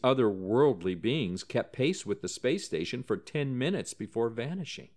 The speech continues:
So what were they witnessing in the vacuum of space? Was it really space angels? Well, join us to find out next time on the Paranormal Factor podcast.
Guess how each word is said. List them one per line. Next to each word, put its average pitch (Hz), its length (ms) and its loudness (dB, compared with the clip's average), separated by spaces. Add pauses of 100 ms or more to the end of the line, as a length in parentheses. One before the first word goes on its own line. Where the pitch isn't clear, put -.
(540)
So 131 380 4
what 131 220 -4
were 151 140 4
they 147 140 4
witnessing 139 580 2
in 98 100 2
the 101 60 2
vacuum 117 540 -2
of 113 80 0
space? - 640 -4 (500)
Was 107 180 2
it 110 140 4
really 113 400 2
space 113 600 0 (240)
angels? 107 640 -2 (320)
Well, 104 400 0 (220)
join 107 320 0
us - 140 -4
to - 80 0
find 139 300 0
out 165 280 -4 (320)
next 85 400 -4
time 76 320 -6 (520)
on 90 120 0
the 85 80 -6
Paranormal 120 640 -2
Factor 147 320 -6
podcast. - 840 -10